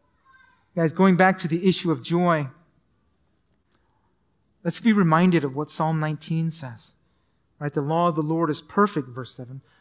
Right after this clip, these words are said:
"reviving the soul." Some of us, do we, do we need our souls revived? You bet.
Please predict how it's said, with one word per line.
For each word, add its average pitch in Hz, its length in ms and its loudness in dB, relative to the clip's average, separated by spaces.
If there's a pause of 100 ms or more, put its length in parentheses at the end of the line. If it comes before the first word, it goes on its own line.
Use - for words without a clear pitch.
(300)
"reviving 175 840 4
the 170 80 2
soul." 160 600 -4 (1120)
Some 175 260 -2
of 175 120 0
us, 175 120 0
do 160 120 -6
we, 165 100 -2
do 156 120 -6
we 170 80 0
need 190 140 2
our 160 80 2
souls 156 500 -4
revived? 175 600 -2 (880)
You 160 120 -6
bet. 156 220 -4